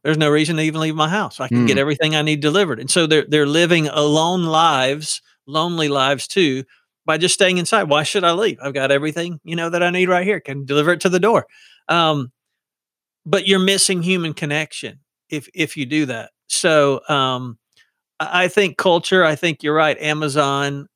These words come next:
Speaker 1: um, you know, Uber, DoorDash, all those things. I, I think, I think too, it, it's, it's interesting as we get, as we think we get smarter culturally,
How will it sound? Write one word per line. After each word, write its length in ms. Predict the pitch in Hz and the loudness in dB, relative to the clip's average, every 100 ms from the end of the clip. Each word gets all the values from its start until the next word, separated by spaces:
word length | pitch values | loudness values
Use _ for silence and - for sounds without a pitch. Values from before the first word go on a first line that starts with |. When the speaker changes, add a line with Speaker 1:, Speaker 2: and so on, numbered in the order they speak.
| _ | _
Speaker 1:
um, 460 | 135 117 113 110 104 _ _ _ _ _ _ _ _ | -12 -10 -10 -14 -20 _ _ _ _ _ _ _ _
you 160 | 156 | -2
know, 140 | 131 110 | -2 -2
Uber, 400 | 147 143 139 139 | 0 2 2 0
DoorDash, 600 | 127 139 139 139 127 147 | 2 0 2 0 -2 -2
all 140 | 147 143 | -2 2
those 260 | 143 - | 0 0
things. 360 | 147 135 131 - _ | -2 -2 -6 -12 _
I, 80 | - - | -12 -4
I 80 | 151 | -2
think, 280 | 208 202 - _ | 2 0 -2 _
I 120 | 165 | -6
think 280 | 175 190 131 | 0 -2 -2
too, 400 | - 233 190 147 - - | 0 4 4 2 -4 -8
it, 100 | 165 | -4
it's, 160 | 175 - | -4 -4
it's 260 | - 208 | -2 0
interesting 500 | 285 302 349 - 208 170 | 2 2 0 2 2 0
as 120 | 151 | 2
we 180 | 185 190 | 2 2
get, 300 | 190 160 - _ _ _ 156 | 0 0 -4 _ _ _ -4
as 140 | 160 | -2
we 140 | 165 151 | -2 -2
think 300 | - 233 220 | 0 0 2
we 160 | 196 | 0
get 220 | 170 175 | 0 0
smarter 760 | - - 175 175 175 165 139 - | -2 -2 -2 0 2 2 2 -4
culturally, 880 | - 170 175 - 165 135 127 123 | -8 -2 -2 0 0 0 -2 -6